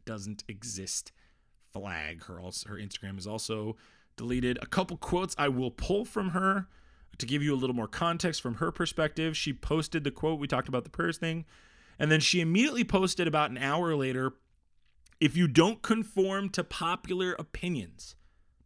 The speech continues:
but ask questions and think for yourself, you get canceled." Laugh, laugh emoji. And then somebody posted, Carrie, a Carrie Larson commented, In biological research, lucifer-, luciferacy, luciferacy?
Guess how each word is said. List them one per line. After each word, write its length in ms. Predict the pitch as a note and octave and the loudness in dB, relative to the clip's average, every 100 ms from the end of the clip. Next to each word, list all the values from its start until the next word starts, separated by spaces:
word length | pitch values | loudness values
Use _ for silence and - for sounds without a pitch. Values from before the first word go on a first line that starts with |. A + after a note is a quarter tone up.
| - | -6
but 140 | C#3 - | -6 0
ask 480 | D3 F#3 - - - | 0 2 -2 -6 -12
questions 800 | - E3+ - - F#2 F2 - - | -6 -4 -4 -6 -10 -12 -14 -6
and 140 | B2 A#2 | -4 -4
think 280 | - G#3+ | -4 -4
for 220 | - F#3 E3 | -2 -2 0
yourself, 640 | D#3 D3 B2+ G#2 - - _ _ _ _ | -2 -4 -4 -6 -8 -16 _ _ _ _
you 160 | A2+ A2+ | -6 -4
get 180 | C3 - | -4 -4
canceled." 480 | G3+ B3+ - - - _ _ _ - | -4 -4 -8 -14 -20 _ _ _ -10
Laugh, 300 | G2+ F#2 - | -8 -10 -12
laugh 220 | A2+ G#2 | -8 -8
emoji. 380 | G2+ F#2 E2+ D#2+ - _ _ _ _ _ _ - | -8 -10 -12 -18 -20 _ _ _ _ _ _ -4
And 120 | C#3+ | 0
then 140 | C#3 | 2
somebody 380 | - D3+ D3+ C#3 | 2 2 2 2
posted, 480 | D3+ C#3 - C#3 - | 2 2 0 -4 -4
Carrie, 300 | - D#3+ D#3+ | -4 -4 -2
a 160 | A#2+ A#2+ | -2 -2
Carrie 340 | - D#3+ D#3+ | -2 0 0
Larson 600 | C#3+ C#3 C#3+ D#3+ D#3 E3 - _ _ - | 2 2 0 0 -2 -6 -10 _ _ -4
commented, 500 | - D3 C#3 B2+ C3+ | 2 4 4 4 4
In 120 | C3 B2+ | 4 6
biological 540 | F#3 A#3+ F3+ D#3+ E3 | 6 6 4 2 0
research, 600 | D3+ D#3+ - A#2 C3+ - _ _ _ _ _ - | 2 0 0 -2 -2 -8 _ _ _ _ _ -6
lucifer-, 680 | A#2+ D#3 E3+ E3+ C#3+ A#2+ C3 B2+ | 2 4 4 0 0 -2 -2 0
luciferacy, 1040 | C#3 E3+ - - D#3 D#3 G3+ - D4 B3 _ _ | 2 2 0 -2 0 2 0 -2 -4 -6 _ _
luciferacy? 720 | B2+ B2+ E3+ A3 A3 C4+ C4 | -4 -2 0 0 -2 -2 -6